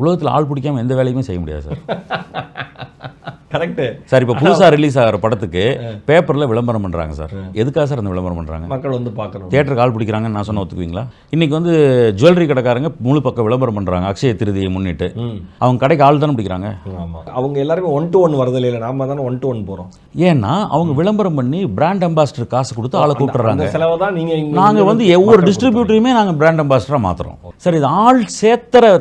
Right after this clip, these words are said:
Speaker 1: தொழிலா அப்படிங்கிறதுல ரெண்டு, நீங்க கேட்ட கேள்வியில ரெண்டு வித்தியாசம் இருக்குங்க.
Speaker 2: ம்.
Speaker 1: ஆள் சேத்துறதன் மூலமா லாபம் கிடைச்சா அது தவறு.
Speaker 2: ஓகே, பொருள் விக்கிறது மூலமா லாபம் கிடைச்சா சரி.
Speaker 1: கரெக்ட். ஆளை சேத்துறதுக்காக இந்த தொழில் பண்ணலைங்க,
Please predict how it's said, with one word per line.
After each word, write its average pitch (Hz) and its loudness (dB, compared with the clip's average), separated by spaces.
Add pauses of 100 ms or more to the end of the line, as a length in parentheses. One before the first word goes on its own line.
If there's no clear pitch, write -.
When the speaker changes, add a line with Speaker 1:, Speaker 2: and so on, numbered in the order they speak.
Speaker 1:
தொழிலா 190 4
அப்படிங்கிறதுல 143 0
ரெண்டு, 131 0
நீங்க 120 0
கேட்ட 175 0
கேள்வியில 139 0
ரெண்டு 123 0
வித்தியாசம் 107 0
இருக்குங்க. 104 -6
Speaker 2:
ம். 95 -10 (200)
Speaker 1:
ஆள் 185 2
சேத்துறதன் 147 0
மூலமா 202 6 (300)
லாபம் 131 4
கிடைச்சா 98 0
அது 107 -4
தவறு. 90 0 (120)
Speaker 2:
ஓகே, 117 -8 (140)
பொருள் 226 0
விக்கிறது 202 2
மூலமா 190 0
லாபம் 175 0
கிடைச்சா 156 -2
சரி. 107 -8
Speaker 1:
கரெக்ட். 101 2 (260)
ஆளை 220 6 (100)
சேத்துறதுக்காக 180 0
இந்த 147 -2
தொழில் 104 0
பண்ணலைங்க, 90 -4